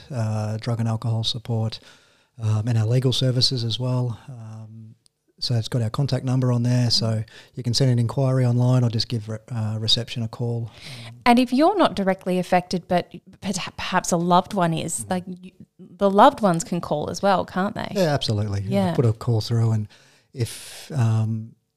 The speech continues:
Speaker 1: you know, if we feel it's outside the scope of what we can do at First Step, we can certainly provide those numbers for,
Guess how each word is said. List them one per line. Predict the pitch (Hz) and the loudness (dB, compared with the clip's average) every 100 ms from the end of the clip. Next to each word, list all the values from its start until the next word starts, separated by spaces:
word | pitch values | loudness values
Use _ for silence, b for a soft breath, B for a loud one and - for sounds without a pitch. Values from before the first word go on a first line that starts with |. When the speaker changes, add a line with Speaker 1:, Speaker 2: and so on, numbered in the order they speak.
| _ _ | _ _
Speaker 1:
you | - | -18
know, | 117 | -16
if | 107 - | -16 -14
we | |
feel | 110 120 110 | -2 2 2
it's | 110 - - - | 4 4 4 2
outside | 123 - 123 110 | 0 2 2 2
the | |
scope | - 127 120 | 2 2 -2
of | |
what | 117 | -6
we | 127 156 | 0 0
can | 151 120 | 4 4
do | 113 | 4
at | 113 | 0
First | 127 113 | 0 0
Step, | - 117 | -2 -4
we | 117 | -2
can | 117 | 0
certainly | 117 120 117 | 0 0 -6
provide | 113 107 117 110 | -10 -14 -10 -6
those | 120 113 110 110 | -4 -2 -2 -2
numbers | 123 117 110 107 | 0 0 -2 -4
for, | - 113 113 113 | -4 -4 -4 -6